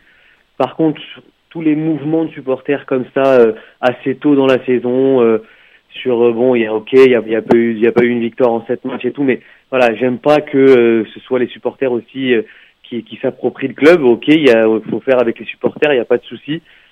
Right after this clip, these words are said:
Mais voilà, faut pas non plus inverser la, la, la balance. On est là pour supporter avant tout. Et, euh, je préfère des supporters qui, euh, qui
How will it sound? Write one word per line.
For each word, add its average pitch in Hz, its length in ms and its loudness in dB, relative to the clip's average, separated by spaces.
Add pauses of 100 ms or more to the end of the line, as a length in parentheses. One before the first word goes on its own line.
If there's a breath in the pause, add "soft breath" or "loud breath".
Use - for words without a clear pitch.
(140)
Mais 127 140 2
voilà, 123 260 4
faut 120 80 -10
pas 143 140 0
non 147 100 -2
plus 143 180 -4
inverser 127 360 -2
la, 113 240 -2
la, 110 160 -4
la 113 180 -4
balance. 123 420 0
On 120 120 -4
est 117 40 -2
là 117 100 0
pour - 180 -18 (180)
supporter 143 580 -2
avant 113 220 0
tout. 160 300 -6 (440 soft breath)
Et, 120 180 0
euh, 113 120 0
je 107 60 -16 (180)
préfère 156 380 -2
des 147 100 -2
supporters 139 480 -6
qui, 123 160 -8
euh, 117 340 -2
qui 113 160 -20